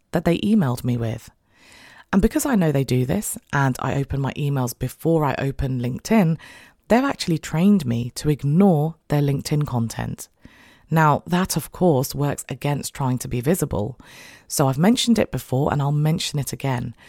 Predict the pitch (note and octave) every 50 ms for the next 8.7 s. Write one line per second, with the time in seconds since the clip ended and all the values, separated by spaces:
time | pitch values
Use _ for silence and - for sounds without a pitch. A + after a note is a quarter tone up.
0 | - - - _ _ _ _ - G3+ A3+ A#3+ A3+ - - - - G3 F#3 G3 F#3+
1 | F#3 - - - D3+ - - D#3 D#3 - - - C#3+ C#3 - - C3+ C3 - -
2 | C3+ C3+ C3+ C3+ A#2+ A#2+ A2+ A2+ - - _ _ _ _ - - - - _ -
3 | - A#2 - - - G3+ A3 G#3+ - D4 G#3+ F3+ F3 F#3+ G3+ F3 E3 - - D3+
4 | C#3+ - - - - - - - - D3+ C#3+ C#3+ - - C3+ C3 B2+ A#2+ - -
5 | - F#3+ F#3 F#3+ F#3+ G3 F#3+ - - - - - - _ - G3 - - _ -
6 | - - A3+ C4+ C#4+ C#4+ C4+ - - - F#3+ - - F3+ E3+ D#3 - - - -
7 | D#3+ C#3+ - - E3 E3 F3+ F3 - - - F3 D#3+ - - D#3 D3 D3 - -
8 | C3 C3 - - D3+ D3 D#3+ E3+ D3 B2 A#2 A#2 A#2 A#2